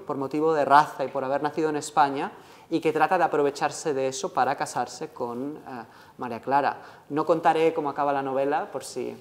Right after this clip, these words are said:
alguien se anima a leerla, eh, después de, de esto. Em, Riza-, eh, Rizal,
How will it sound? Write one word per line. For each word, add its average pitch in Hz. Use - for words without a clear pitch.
alguien 127
se 139
anima 127
a 123
leerla, 117
eh, 131
después 131
de, 120
de 127
esto. 147
Em, 151
Riza-, -
eh, 156
Rizal, 202